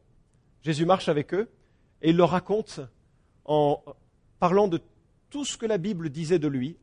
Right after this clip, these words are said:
avant, toutes les prophéties de l'Ancien Testament. Et puis Jésus disparaît. Et les disciples disent, « Notre cœur ne brûlait-il pas au-dedans de nous quand il nous expliquait la parole de Dieu ? »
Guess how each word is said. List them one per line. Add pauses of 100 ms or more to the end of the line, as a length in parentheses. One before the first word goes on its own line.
(200)
avant,
toutes
les
prophéties
de
l'Ancien
Testament. (920)
Et
puis
Jésus
disparaît. (1400)
Et
les
disciples
disent, «
Notre (140)
cœur
ne
brûlait-il
pas
au-dedans
de
nous (500)
quand
il
nous
expliquait
la
parole
de
Dieu ? »